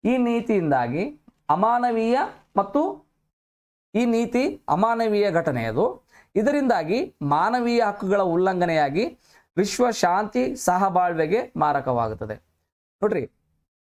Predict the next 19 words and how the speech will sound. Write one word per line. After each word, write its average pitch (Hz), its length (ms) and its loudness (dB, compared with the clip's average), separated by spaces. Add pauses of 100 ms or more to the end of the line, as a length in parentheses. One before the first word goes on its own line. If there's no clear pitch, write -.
(240)
ಅಮೆರಿಕದಲ್ಲಿ 226 600 2
ಆದಂಥ 185 340 0
ಘಟನೆಗಳು 156 960 0 (160)
ಭಾರತಕ್ಕೂ 196 460 0
ಪ್ರಭಾವ 170 400 0
ಬೀರುತ್ತದೆ, 151 460 -4 (120)
ಭಾರತದಲ್ಲಿ 196 420 0
ಆದಂಥ 180 280 0
ಘಟನೆಗಳು 147 760 0 (580)
ಚೀನಾದಲ್ಲೂ 214 420 2
ಪ್ರಭಾವ 196 380 2
ಬೀರುತ್ತದೆ. 170 540 -2 (320)
ಈ 254 140 2
ಥರ 226 240 0 (540)
ಈ, 233 100 2 (120)
ಆ, 185 380 2
ವರ್ಣಭೇದಿ 240 680 0
ನೀತಿಯಿಂದಾಗಿ 220 760 2
ಆಗ್ತಕ್ಕಂಥ 185 640 0